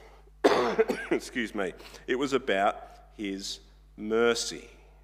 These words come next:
Again, verse sixteen, "It does not therefore depend on human desire or effort, but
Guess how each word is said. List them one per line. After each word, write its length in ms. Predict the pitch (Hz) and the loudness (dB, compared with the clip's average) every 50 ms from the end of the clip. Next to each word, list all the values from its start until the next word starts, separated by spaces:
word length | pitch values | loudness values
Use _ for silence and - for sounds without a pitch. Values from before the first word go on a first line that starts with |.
| - - - - - - - - - - - - - - - - - - - - - - - - - - - - - - - - - - - - - - - - - - | -20 -20 -20 -20 -20 -20 -20 -20 -20 -20 -20 -20 -20 -20 -20 -20 -20 -20 -20 -20 -20 -20 -20 -20 -20 -20 -20 -20 -20 -20 -20 -20 -20 -20 -20 -20 -20 -20 -20 -20 -14 -6
Again, 300 | 107 104 101 95 87 82 | -4 -2 -2 -2 -4 -6
verse 220 | 95 101 95 87 - | -6 -6 -6 -6 -6
sixteen, 440 | - 113 - - - 95 87 90 - - | -6 -8 -8 -10 -8 -8 -8 -8 -6 -8
"It 300 | 107 - - - - - | -10 -10 -12 -14 -4 2
does 340 | - 117 120 127 127 - - | 4 4 4 4 2 0 -2
not 380 | 120 123 135 139 - - - | 2 4 4 4 2 0 -2
therefore 420 | - 107 101 98 - - 101 95 92 | -2 0 0 -2 -2 -4 -4 -4 -4
depend 420 | 98 104 - - 117 107 107 101 | -4 -8 -8 -6 -6 -6 -4 -2
on 140 | 98 92 90 | -4 -4 -4
human 440 | - - - 117 120 127 131 131 127 | -6 -8 -4 -2 -2 0 0 -2 0
desire 560 | 127 123 117 - - 110 101 101 98 98 98 | -2 -4 -4 0 2 4 4 4 4 2 -2
or 300 | - - 95 98 92 - - | -6 -4 -2 -4 -4 -2 -2
effort, 560 | 117 117 113 - - 78 78 - - - - - - - - - - - - - - - - | -2 -2 -2 -4 -10 -12 -12 -12 -14 -18 -20 -20 -20 -20 -20 -20 -20 -20 -20 -20 -16 -6 -2
but 320 | 92 95 95 95 - | -2 -2 -2 -2 -8